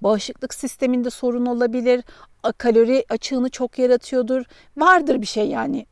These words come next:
Biyolojik ya da psikolojik bir nedeni vardır. E, haklı olan kısmı olduğu gibi bir de bunu yanlış değerlendirenler var. Benim mücadelem her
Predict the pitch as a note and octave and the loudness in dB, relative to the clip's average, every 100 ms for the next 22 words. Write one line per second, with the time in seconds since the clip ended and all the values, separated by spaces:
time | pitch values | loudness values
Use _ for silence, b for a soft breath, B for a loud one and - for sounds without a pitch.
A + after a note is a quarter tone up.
0 | - B3 B3+ C#4 D4+ - C4 A3+ - - | -2 2 2 2 -4 -4 -2 -4 -8 -6
1 | C#4+ C#4+ E4+ - B3 B3+ B3 C#4+ D4 A3+ | -4 -4 -6 -4 -2 0 0 0 2 2
2 | A3+ A3 E3 C4+ - B B B B G#3+ | 2 2 -2 -8 -12 B B B B 0
3 | G#3+ A3 A3+ - - B3+ - F#4+ G#4 D#4 | 0 -4 -16 -14 -6 -6 0 2 4 2
4 | B3 A#3 B3+ - A#3 G#3+ G3+ G#3 G3+ C#4 | -2 -6 -10 -8 -8 -6 -2 -2 -2 -6
5 | E4 A3+ G3 C#4+ - C#4+ D#4 A#3+ G3+ A#3 | -6 -8 -8 -10 -6 -4 -2 -4 -4 -4
6 | D4 E4 - - F#3 D#3+ G3+ C#4 - G3 | -4 -6 -14 -10 -10 -8 -6 -6 -4 -6
7 | F3 E3+ E3 D#3+ F#3+ - - - A2+ - | -4 -8 -10 -14 -14 -16 -16 -16 -14 -12
8 | A3 G#4+ B B B _ D4 D4+ C4+ G3 | -10 -10 B B B _ 0 2 0 -2
9 | G3 F#3+ G#3 C#4+ E4 G#3+ A3 A#3+ | -4 -4 -4 -4 -6 -2 4 4